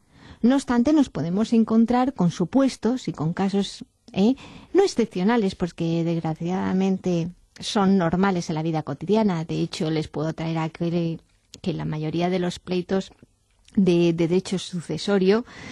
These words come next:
¿eh?, y de las reivindicaciones de las herencias vienen a veces por abusos, excesos de la representación legal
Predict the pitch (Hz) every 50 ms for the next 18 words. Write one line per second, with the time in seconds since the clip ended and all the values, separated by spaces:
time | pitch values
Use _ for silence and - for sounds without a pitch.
0 | - - - - 190 202 233 214 - - - 175 170 165 165 160 170 160 156 151
1 | 156 156 156 156 160 165 160 165 - 190 196 190 202 196 185 175 - 170 160 -
2 | 190 185 185 170 175 170 170 175 - 165 170 175 180 180 - - 202 208 214 220
3 | - - - - - - - - 190 190 180 175 165 156 156 175 170 - 185 -
4 | - - 170 160 151 143 147 196 208 - - 175 165 - - 151 - - - 190
5 | 180 - 214 220 220 - 220 190 175 170 175 160 160 160 160 - 160 160 165 147
6 | 147 - - 180 185 185 190 196 190 190 185 196 202 214 226 240